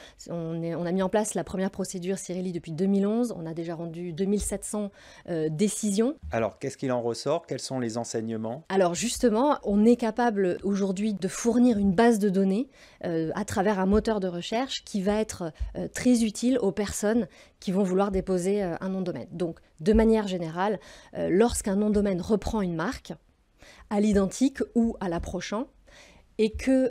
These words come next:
Speaker 1: euh, le demandeur, donc le requérant, qu'on va appeler le requérant, l'entreprise parvient à démontrer que le titulaire n'a pas d'intérêt légitime à disposer de ce nom de domaine et agit de mauvaise foi, alors il obtiendra gain de cause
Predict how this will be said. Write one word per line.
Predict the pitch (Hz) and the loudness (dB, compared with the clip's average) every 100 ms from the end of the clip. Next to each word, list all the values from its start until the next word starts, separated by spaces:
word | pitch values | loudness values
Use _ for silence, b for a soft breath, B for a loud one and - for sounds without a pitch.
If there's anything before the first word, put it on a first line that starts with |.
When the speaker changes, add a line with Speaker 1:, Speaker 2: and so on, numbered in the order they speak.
| - | 0
Speaker 1:
euh, | 185 170 - | 2 2 0
le | 190 185 175 170 165 | 0 2 2 2 0
demandeur, | 156 165 226 226 220 233 381 240 | -2 2 6 6 6 4 4 -2
donc | 190 | -4
le | 185 | -2
requérant, | 175 196 175 208 | -2 -2 -2 -4
qu'on | 285 | -4
va | 175 | -6
appeler | 170 | -6
le | 160 | -10
requérant, | 156 165 165 285 | -10 -8 -4 -2
l'entreprise | 233 - 185 - 254 233 160 B B _ | -2 -4 -6 -2 0 0 -2 B B _
parvient | 247 240 262 233 | 0 4 4 4
à | |
démontrer | 208 226 226 - 226 | 4 4 2 0 -4
que | 185 | -4
le | 165 | -4
titulaire | 214 - 214 196 185 185 | -4 -4 -4 -2 -4 -8
n'a | 160 - | -14 -2
pas | 233 | 2
d'intérêt | 262 269 269 247 | 4 4 2 2
légitime | 240 226 220 277 302 165 _ - | 0 -2 -4 -2 -2 -4 _ -8
à | 180 165 | -6 -6
disposer | 156 180 - 202 196 | -6 -8 -2 -2 -2
de | |
ce | 196 | -4
nom | 185 185 | -4 -4
de | |
domaine | 180 180 175 B B B - | -4 -4 -8 B B B 0
et | 196 | 4
agit | 214 233 | 6 6
de | 220 | 4
mauvaise | 185 175 - | 2 0 -2
foi, | 190 240 b b | -6 -6 b b
alors | 208 190 226 220 | -2 0 0 0
il | 185 | -2
obtiendra | - 196 202 | 0 -2 -2
gain | 196 165 | -4 -6
de | |
cause | - 156 | -8 -10